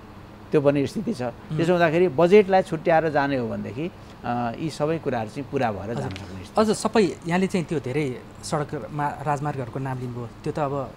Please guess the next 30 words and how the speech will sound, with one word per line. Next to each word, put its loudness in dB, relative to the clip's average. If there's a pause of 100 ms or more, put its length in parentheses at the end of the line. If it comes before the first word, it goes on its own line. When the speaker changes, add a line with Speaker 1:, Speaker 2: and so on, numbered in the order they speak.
(160)
Speaker 2:
अझै 0
धेरै -4
वर्ष -4
नै -4
लाग्ला -2
कम्प्लिट -6
हुनलाई, -6
होइन? -4
Speaker 1:
उम्। -8
Speaker 2:
यो 2
प्रधानमन्त्री 0
केपी -4
शर्मा -4
ओली -2 (260)
दुई -4
हजार -2
बहत्तर -2
सालमा -4
पहिलोपटक -6 (500)
प्रधानमन्त्री -4
हुँदा -6
नै -2 (760)
चिनसँग, 2 (580)
चिनको 0
भ्रमणमा -4
जाँदाखेरि -6 (1300)
उहाँले -2
चाहिँ -4 (580)
नेपाल 4
चिनसँग -4